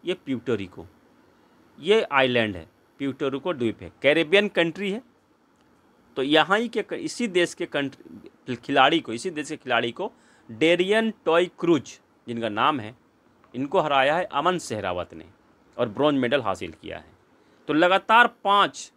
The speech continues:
लगातार पाँच ओलंपिक में, देखिए यहाँ से दो हज़ार आठ, दो हज़ार आठ, दो हज़ार बारह, दो हज़ार सोलह, दो हज़ार बीस और दो हज़ार चौबीस, या दो हज़ार चौबीस।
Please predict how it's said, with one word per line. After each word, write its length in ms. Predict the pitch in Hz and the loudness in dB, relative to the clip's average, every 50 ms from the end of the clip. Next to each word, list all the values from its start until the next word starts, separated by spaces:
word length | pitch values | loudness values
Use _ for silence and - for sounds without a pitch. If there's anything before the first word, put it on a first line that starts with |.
| _ _ _ _ _ _ _ _ _ _ - | _ _ _ _ _ _ _ _ _ _ -6
लगातार 760 | - 143 151 165 180 - _ _ _ - 208 214 233 247 262 254 - _ - | -4 -2 0 0 -2 -2 _ _ _ 4 6 6 6 6 4 2 -2 _ -6
पाँच 300 | 185 196 220 240 233 - | -2 0 0 0 0 -2
ओलंपिक 540 | - - 160 156 156 156 147 135 - 151 117 120 | -6 -4 -2 0 0 0 -2 -2 -6 -6 -6 -6
में, 160 | 104 92 92 _ _ _ _ _ - | -10 -10 -12 _ _ _ _ _ -8
देखिए 240 | 113 135 131 208 202 | -6 -6 -4 -2 0
यहाँ 200 | 185 180 180 185 | 2 4 4 4
से 140 | 180 214 180 | 2 -2 -4
दो 160 | 135 151 170 | 0 2 2
हज़ार 180 | 170 175 - - - | 4 4 2 2 4
आठ, 340 | 151 170 202 233 247 - _ _ _ _ _ _ _ _ _ - | 6 6 6 6 4 0 _ _ _ _ _ _ _ _ _ -18
दो 160 | 104 104 143 | -10 -4 -2
हज़ार 220 | 156 160 170 165 - _ _ - 135 | 0 0 0 -2 -4 _ _ -2 2
आठ, 340 | 147 160 180 202 226 233 - - - - _ _ _ _ - - - | 4 6 6 6 4 0 -6 -20 -20 -20 _ _ _ _ -20 -20 -12
दो 140 | 107 120 139 | -6 -4 -2
हज़ार 160 | 151 160 151 | 0 0 0
बारह, 500 | 127 123 147 147 151 156 165 175 190 262 - _ _ _ _ _ _ _ _ _ _ _ _ _ _ - | 0 4 6 6 6 6 6 4 2 0 -2 _ _ _ _ _ _ _ _ _ _ _ _ _ _ -12
दो 140 | 107 113 147 | -6 -2 0
हज़ार 100 | 165 170 | 0 -2
सोलह, 520 | - - - 160 165 165 165 170 180 190 240 | -2 -2 0 2 2 4 4 4 4 4 2
दो 760 | 302 _ - - - _ _ _ _ _ _ _ - 117 | 0 _ -16 -20 -20 _ _ _ _ _ _ _ -10 -4
हज़ार 160 | 120 147 143 127 | 0 0 0 0
बीस 600 | 110 110 143 190 220 247 330 - - - - - _ _ _ _ _ - | -2 0 2 2 2 2 0 -2 -6 -12 -16 -20 _ _ _ _ _ -2
और 120 | 151 180 | -2 -2
दो 200 | 160 147 170 160 | 0 0 0 2
हज़ार 160 | 160 175 214 220 | 2 2 2 0
चौबीस, 580 | - - - 156 147 135 120 139 135 117 - 127 | 0 0 2 2 2 2 2 0 -2 -2 -2 -4
या 160 | 131 156 170 | -4 -4 -2
दो 160 | 147 147 139 | -2 -2 -2
हज़ार 140 | 127 147 160 | -2 -2 -2
चौबीस। 540 | - - - 127 123 117 107 107 104 - | -4 -4 -2 -2 -2 -2 -4 -6 -8 -10